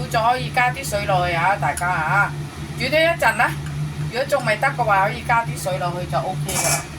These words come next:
好啦，再煮多一陣。OK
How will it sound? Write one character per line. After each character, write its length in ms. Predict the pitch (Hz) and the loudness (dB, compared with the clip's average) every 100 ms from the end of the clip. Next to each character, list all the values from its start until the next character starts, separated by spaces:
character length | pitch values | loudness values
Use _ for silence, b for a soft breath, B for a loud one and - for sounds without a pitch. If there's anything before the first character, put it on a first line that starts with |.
| - - - | -10 -10 -4
好 60 | 285 | -2
啦， 120 | 285 254 | 0 -2
再 120 | 240 | -4
煮 80 | 220 214 | -4 -4
多 120 | 240 | -4
一 40 | |
陣。 140 | 226 165 - 147 - - - - 135 147 147 104 73 73 73 73 73 76 71 71 73 76 - - - - - | -2 -4 -6 -8 -8 -10 -8 -8 -8 -8 -6 -6 -6 -4 -6 -6 -6 -4 -4 -6 -6 -8 -12 -20 -20 -18 -18
OK 300 | - 254 | -6 -4